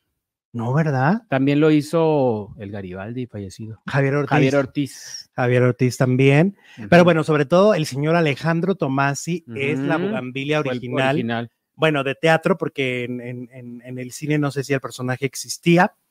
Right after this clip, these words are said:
Speaker 1: Pero bueno, quieren convencer porque ya ves que va a producir Juan Osorio.
Speaker 2: Ujú.
Speaker 1: Entonces parece que Juan,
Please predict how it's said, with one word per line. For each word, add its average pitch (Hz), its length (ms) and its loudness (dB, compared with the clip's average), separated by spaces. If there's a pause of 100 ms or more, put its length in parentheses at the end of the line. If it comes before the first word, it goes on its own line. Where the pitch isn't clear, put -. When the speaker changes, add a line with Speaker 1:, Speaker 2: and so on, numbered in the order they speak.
(520)
Speaker 1:
Pero 208 240 8
bueno, 113 280 2 (480)
quieren 196 680 6
convencer 147 540 0
porque 165 220 -4
ya 156 100 4
ves 160 140 -2
que 180 100 0
va 170 100 4
a 165 80 0
producir 147 760 -2
Juan 127 420 -2
Osorio. 131 460 -2 (140)
Speaker 2:
Ujú. 143 360 -4 (380)
Speaker 1:
Entonces 139 360 0
parece 147 440 2
que 156 100 -6
Juan, 135 460 0